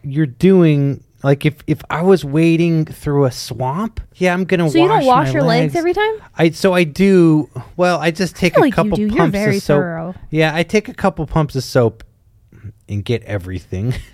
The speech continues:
Speaker 2: <laughs> Well, yeah.
Speaker 1: The main crevasses, obviously, and
Speaker 2: Well,
Speaker 1: then
Speaker 2: you're, well, you wash your legs like this,
Speaker 1: I
Speaker 2: right?
Speaker 1: kinda run over, run over, like, the f-,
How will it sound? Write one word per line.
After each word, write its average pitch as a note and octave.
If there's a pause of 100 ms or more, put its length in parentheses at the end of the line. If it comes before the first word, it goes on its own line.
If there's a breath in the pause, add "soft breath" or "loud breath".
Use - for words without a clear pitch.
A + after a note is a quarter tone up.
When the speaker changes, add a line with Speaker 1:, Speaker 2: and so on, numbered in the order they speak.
(160)
Speaker 2:
<laughs> F4+
Well, C#4+
yeah. D#4+
Speaker 1:
The E3
main F#3+
crevasses, A2+
obviously, A#2
and C3+
Speaker 2:
Well, E4+
Speaker 1:
then F#4
Speaker 2:
you're, F4
well, C#4
you D4+
wash D#4+
your A3+
legs B3
like G3
this, F4
Speaker 1:
I E3+
Speaker 2:
right? G#3+
Speaker 1:
kinda A#3+
run F#3
over, E3 (140)
run C#3
over, C3+
like, A2+
the A2
f-, -